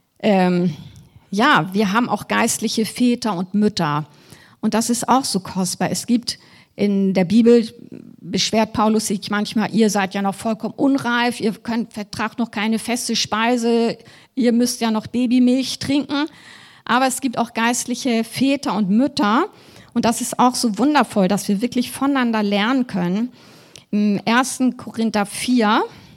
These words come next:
Vers vierzehn bis sechzehn, das ist jetzt meine letzte Bibelstelle, das finde ich auch so, da schreibt Paulus:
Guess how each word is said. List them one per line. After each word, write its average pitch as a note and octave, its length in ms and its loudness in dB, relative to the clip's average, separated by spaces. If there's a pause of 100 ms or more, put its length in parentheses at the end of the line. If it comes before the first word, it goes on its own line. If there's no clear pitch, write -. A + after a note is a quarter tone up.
(680)
Vers G3 340 -4
vierzehn A#3+ 540 -2
bis F3 200 -4
sechzehn, B3+ 600 -2 (160)
das - 120 -14
ist - 160 -10
jetzt E3+ 200 -6
meine F3 220 -2
letzte G3+ 440 -2
Bibelstelle, A#3 800 -2 (2500)
das - 220 -14
finde F#3 200 -2
ich - 180 -8
auch F3 180 -2
so, - 220 -8 (260)
da G3 80 -4
schreibt A3+ 340 0
Paulus: A3 520 -2